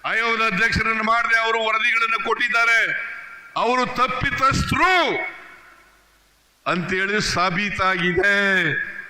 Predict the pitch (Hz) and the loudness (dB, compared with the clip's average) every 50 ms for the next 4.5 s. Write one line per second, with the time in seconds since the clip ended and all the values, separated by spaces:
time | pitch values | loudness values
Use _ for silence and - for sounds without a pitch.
0 | - - - - - - - - - _ _ _ _ _ _ _ _ _ _ - | -18 -20 -20 -20 -20 -20 -20 -20 -20 _ _ _ _ _ _ _ _ _ _ -8
1 | - 160 180 202 185 196 208 202 - 196 190 185 190 190 180 185 180 185 196 196 | -4 -2 -2 0 0 -2 -2 -2 -2 0 0 2 2 2 0 -2 0 0 0 2
2 | 196 196 196 185 165 - - - - - - - - - - - - - _ _ | 2 2 0 0 0 -2 -4 -4 -6 -6 -10 -14 -20 -20 -20 -20 -20 -20 _ _
3 | _ _ _ _ _ _ _ _ _ _ _ _ _ - 165 214 254 247 226 247 | _ _ _ _ _ _ _ _ _ _ _ _ _ -6 -4 -2 -2 -2 -2 -2
4 | 247 285 302 320 311 311 277 240 185 151 | -2 -2 -2 0 2 2 2 2 2 0